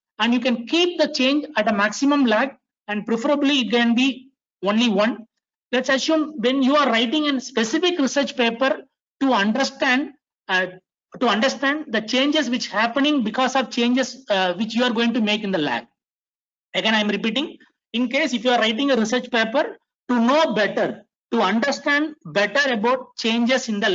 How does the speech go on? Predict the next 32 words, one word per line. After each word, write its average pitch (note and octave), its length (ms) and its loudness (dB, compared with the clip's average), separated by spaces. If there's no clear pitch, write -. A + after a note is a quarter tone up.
lag F#3+ 200 2
value, F3 300 -2
how A3+ 120 2
that G#3+ 200 -2
going A3+ 220 0
to A3+ 60 -2
be D4+ 240 -4
get G3+ 180 -2
affected A#3 500 0
in G#3 180 0
your, A3 140 2
uh, E3+ 180 2
research, C4 380 0
or G#3 80 2
how A#3+ 180 0
that G#3+ 160 -6
going A3 180 0
to G3 100 -6
be G3+ 120 0
affected G#3 420 -2
in F#3 120 -6
your, F3+ 140 0
uh, C#3+ 120 -4
analysis. G#3 500 0
In E3+ 220 -6
those D4 220 2
case, C#4 200 0
you F#3 160 -4
can A3 340 -2
apply A3+ 320 0
a - 20 -4
lag D#3+ 180 2